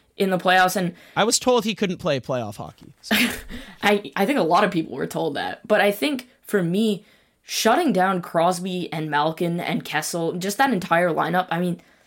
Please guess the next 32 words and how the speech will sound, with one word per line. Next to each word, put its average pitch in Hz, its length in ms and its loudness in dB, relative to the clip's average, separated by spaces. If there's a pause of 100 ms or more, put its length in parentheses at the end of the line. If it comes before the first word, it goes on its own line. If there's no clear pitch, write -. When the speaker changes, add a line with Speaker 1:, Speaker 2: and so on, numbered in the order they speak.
(160)
Speaker 1:
that's 160 300 0
no 170 400 -2
easy 160 280 -4
feat, 160 380 -4
and 175 140 0
it's 170 140 -8
definitely 160 720 -4
not 139 280 -8
an 139 100 -10
accident. 110 600 -12 (380)
Speaker 2:
So, 190 460 -2 (320)
with 196 140 -6
the 220 100 0
Islanders, 214 680 0 (160)
I 208 80 2
can 226 140 -2
understand 220 460 0
where 202 80 0
you're 185 100 -2
coming 175 300 -2
from, 131 360 -6
but 180 140 -2
at 190 80 -6
the 196 80 -8
same 196 300 0
time, 175 380 2
they've 165 180 -2
been 185 100 -4
getting 170 300 -2
outshot 156 580 -2
this 135 160 -4
series. 120 800 -6